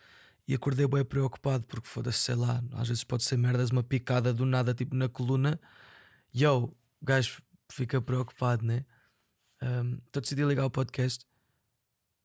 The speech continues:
para, não sei, tipo, foda-se, tá, para também, não é mostrar dias maus e dizer, tipo, "Ya, tem-, estão a ver, pessoal, o gajo também tem dias maus", mas é mais para vocês perceberem que ne-,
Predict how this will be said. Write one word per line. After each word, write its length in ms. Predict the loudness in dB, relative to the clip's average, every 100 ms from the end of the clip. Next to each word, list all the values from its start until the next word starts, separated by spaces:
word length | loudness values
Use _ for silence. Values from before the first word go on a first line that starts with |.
| _ -8
para, 580 | 0 2 2 2 2 -2 -8 _ _ _ _ _ -4
não 100 | 0
sei, 180 | 0
tipo, 240 | 0 -2 -4 _ _ -10
foda-se, 380 | -4 -2 -2 -2
tá, 100 | -6
para 240 | -8 -6
também, 440 | 0 2 4 2 -2 _ -14
não 280 | -2 0 4
é 60 |
mostrar 480 | 4 2 2 2 2
dias 320 | 2 2 4
maus 440 | 4 2 2 -2 -6
e 80 | -6
dizer, 260 | -4 -4
tipo, 220 | -4 -4 -4
"Ya, 220 | -4 -6
tem-, 300 | -6 -4 -4 -6 -20 -10
estão 160 | -4
a 40 | 2
ver, 180 | 2 2
pessoal, 380 | 0 0 0
o 60 | 0
gajo 260 | 2 0 0
também 220 | -2 -2
tem 180 | -2 0
dias 220 | -2 -2
maus", 220 | -2 -2
mas 180 | -2 -2
é 60 |
mais 200 | -2 -2
para 360 | -4 -6 -6 -8 _ _ _ _ _ -10
vocês 180 | -6 -4
perceberem 400 | -2 0 0 0
que 80 | 0
ne-, 160 | -2